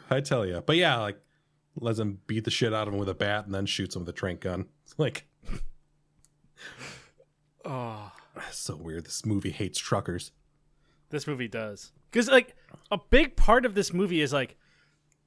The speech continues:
Speaker 2: if they don't stop, the truckers are gonna rise up and kill them. <laughs>
Speaker 1: Yeah.
Speaker 2: They're gonna go vigilante on them.
Speaker 1: The F B I
Speaker 2: Try to
Speaker 1: is
Speaker 2: protect
Speaker 1: worried
Speaker 2: them.
Speaker 1: about, yeah, vigilante trucker. Oh, wow. Is this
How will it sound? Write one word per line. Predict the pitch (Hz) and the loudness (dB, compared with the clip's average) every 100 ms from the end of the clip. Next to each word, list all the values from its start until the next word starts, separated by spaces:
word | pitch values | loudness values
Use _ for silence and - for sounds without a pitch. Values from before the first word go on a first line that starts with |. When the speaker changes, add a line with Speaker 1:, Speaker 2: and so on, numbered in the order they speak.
| _ | _
Speaker 2:
if | - 139 | -4 2
they | 170 | 6
don't | 175 180 | 6 6
stop, | - 190 175 170 - - - | 4 8 8 8 2 -4 0
the | 180 | 4
truckers | - 220 214 180 | 10 10 10 6
are | 175 | 6
gonna | 185 180 | 8 8
rise | 170 180 180 | 10 10 10
up | 196 190 | 8 6
and | 180 - | 0 4
kill | 226 220 | 6 8
them. | 160 135 156 | 6 4 0
<laughs> | - _ _ - - - - | -8 _ _ -20 -20 -12 2
Speaker 1:
Yeah. | - 392 - - - - | 4 4 0 -6 -2 2
Speaker 2:
They're | 233 | 4
gonna | 247 240 | 6 6
go | 240 254 | 8 6
vigilante | 214 247 269 269 277 254 | 6 8 10 10 10 8
on | 247 233 | 6 8
them. | 226 220 180 - _ | 6 4 4 -4 _
Speaker 1:
The | - 196 | -2 2
F | 160 - | 2 2
B | 180 | 2
I | 156 | 6
Speaker 2:
Try | 269 | 8
to | 156 | 8
Speaker 1:
is | 139 | 6
Speaker 2:
protect | 143 143 | 6 6
Speaker 1:
worried | 143 | 8
Speaker 2:
them. | 226 175 | 8 8
Speaker 1:
about, | 135 147 | 6 -2
yeah, | 156 139 123 | 0 2 2
vigilante | 110 127 139 147 143 143 | 0 0 2 0 -2 -2
trucker. | - 143 143 | 0 0 0
Oh, | 113 113 90 | -2 0 -2
wow. | 78 90 120 113 95 | -2 2 4 4 0
Is | 95 | -2
this | 117 135 | -2 -4